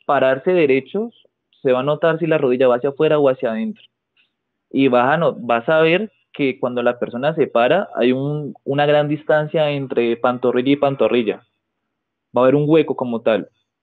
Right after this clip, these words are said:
Una persona sana no lo tendría. Es más, una persona sana podría tener un balón de fútbol parado, parándose derecho completamente entre las, entre las pantorrillas o entre las rodillas. Una persona con varo de rodilla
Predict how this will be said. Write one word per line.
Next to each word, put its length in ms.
Una 220
persona 340
sana 180
no 80
lo 120
tendría. 400
Es 120
más, 220
una 180
persona 460
sana 380
podría 420
tener 300
un 140
balón 440
de 120
fútbol 560
parado, 460
parándose 480
derecho 460
completamente 800
entre 340
las, 340
entre 360
las 480
pantorrillas 560
o 60
entre 160
las 120
rodillas. 480
Una 140
persona 280
con 120
varo 160
de 80
rodilla 400